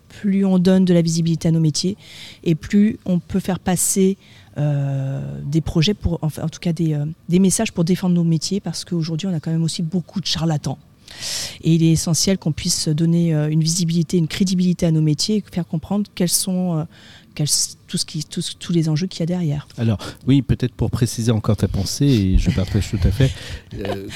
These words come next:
Speaker 2: quand on n'est pas des métiers ordinaux, c'est-à-dire qui ont un ordre professionnel, ce qu'on n'a plus le droit de créer depuis une trentaine d'années en France et qu'on ne peut plus créer en Europe,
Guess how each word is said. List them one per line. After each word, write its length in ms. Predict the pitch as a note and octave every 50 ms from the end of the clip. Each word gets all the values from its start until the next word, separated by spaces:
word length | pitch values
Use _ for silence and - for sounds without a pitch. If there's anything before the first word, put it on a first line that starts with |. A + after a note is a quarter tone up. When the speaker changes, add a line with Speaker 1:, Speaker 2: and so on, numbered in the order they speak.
| -
Speaker 2:
quand 200 | - C#3 C3+ -
on 60 | C#3 C3
n'est 100 | B2+ A2+
pas 160 | - F3 E3+
des 80 | D3
métiers 320 | C3 B2+ A#2+ - - D3+ - -
ordinaux, 600 | E3 D3+ C#3 C3+ B2 B2 C3 C3 B2 A#2 A2 G#2+ - - - -
c'est-à-dire 480 | - - - - A2 G#2+ A2+ C3+ C3 -
qui 140 | - - A#2+
ont 100 | G#2+ G2+
un 320 | G2 G2 G#2 G#2+ A#2 B2+
ordre 300 | D3 D3+ C#3 A#2+ A#2 G#2
professionnel, 480 | - - G2+ F#2 G2 - - D3 F3 E3
ce 60 | -
qu'on 100 | - G#2
n'a 100 | F#2+ F2
plus 140 | - - A#2+
le 40 | A2
droit 140 | A2 A#2
de 60 | A2+ -
créer 220 | - - A#2 A#2
depuis 180 | - - - G2
une 60 | F#2
trentaine 340 | - - G2 - A2 G2 G2
d'années 200 | F#2+ F#2+ F#2+ F#2
en 40 | F2+
France 380 | - - - F2+ F2+ - -
et 40 | -
qu'on 120 | - - F#2
ne 60 | F#2
peut 120 | - G#2
plus 160 | - - A#2+
créer 160 | - - - -
en 120 | F2+ E2+ F2
Europe, 300 | F#2 A2+ D3+ F#3+ - -